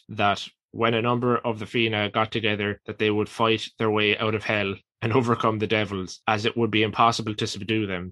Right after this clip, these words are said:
Oisin grew wrathful as he thought Patrick was casting reflections on the prowess of the Fianna by saying that the devils would overcome them. But when Patrick pointed out to him that the Fianna, if there, if they were there by God's power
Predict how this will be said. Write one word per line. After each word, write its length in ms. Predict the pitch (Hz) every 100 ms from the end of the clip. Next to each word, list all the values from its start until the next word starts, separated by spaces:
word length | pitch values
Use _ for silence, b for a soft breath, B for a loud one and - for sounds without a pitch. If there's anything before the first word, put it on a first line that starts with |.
| -
Oisin 320 | 120 151 135
grew 180 | 123 123
wrathful 520 | 117 120 123 - 98 98 -
as 140 | 113
he 80 | 110
thought 400 | - 113 107 - - -
Patrick 460 | 117 110 113 -
was 140 | 113 -
casting 420 | - 113 - 117
reflections 640 | 104 - 110 - 113 104
on 140 | 98 101
the 60 |
prowess 420 | 98 113 110 101 110
of 120 | 98
the 60 |
Fianna 460 | 95 110 104 98 95 -
by 100 | 104
saying 360 | - 104 110
that 120 | 101 98
the 80 |
devils 460 | 104 107 107 104 104
would 100 | 107
overcome 460 | 104 101 98 104 101
them. 240 | 92 90
But 120 | - 104
when 200 | 127 135
Patrick 360 | 131 117 107
pointed 320 | 117 110 101
out 200 | 101 95 - -
to 100 | 113
him 300 | 104 98 95
that 260 | 92 92
the 220 | 104 98 90
Fianna, 440 | 123 110 107 101 - _ -
if 200 | 107 -
there, 320 | 107 101 95 - -
if 140 | 123
they 120 | 139
were 160 | 147 131
there 220 | 120 113
by 160 | 110 113
God's 320 | 117 113 110
power 440 | 123 113 104 101